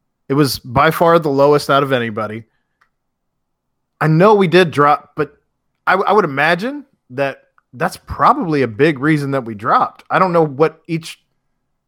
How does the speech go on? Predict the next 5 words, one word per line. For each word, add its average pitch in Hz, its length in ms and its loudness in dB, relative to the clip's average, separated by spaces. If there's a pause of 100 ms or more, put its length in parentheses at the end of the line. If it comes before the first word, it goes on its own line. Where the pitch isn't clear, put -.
(340)
vote 120 440 -2
is 120 140 -8
worth, 127 520 -2 (140)
per 135 180 -6
se. 117 400 -4